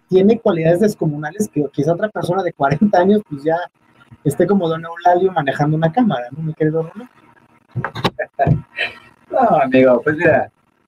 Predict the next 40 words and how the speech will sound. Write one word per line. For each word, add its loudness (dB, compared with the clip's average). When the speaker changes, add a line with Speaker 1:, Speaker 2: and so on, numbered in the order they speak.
Speaker 2:
eh, -12
eh, 2
es, -2
es -4
que 0
más 4
o 2
menos 0
como 2
de 0
tu -2
edad, 2
¿no? 0
<laughs> -20
Como 2
de 4
tu 0
edad, 0
mi -8
querido -14
Rafita. -4
Pero 4
ya 4
lo 4
mencionaba 2
José -6
Luis, -8
o -20
sea, -4
no, -4
no -20
tiene 0
nada 0
que 0
ver 2
la 0
edad 2
con -8
el -8
rendimiento. -14